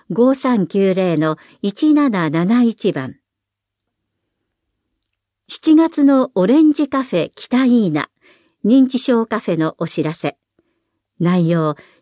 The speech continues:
地域で認知症への理解を広め、支え合いを進める場です。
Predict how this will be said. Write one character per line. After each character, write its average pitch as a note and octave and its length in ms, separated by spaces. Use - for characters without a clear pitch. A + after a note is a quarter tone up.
地 D4+ 240
域 - 160
で G3+ 180
認 C4+ 240
知 D4 140
症 D4 280
へ D4 100
の A3 140
理 A#3 140
解 G#3 340
を D#3+ 60
広 F3+ 380
め、 E3 180
支 - 160
え C#4 220
合 B3+ 120
い A#3 140
を A#3+ 80
進 G#3+ 300
め G#3 120
る F#3+ 160
場 E3 140
で D#3+ 160
す。 - 180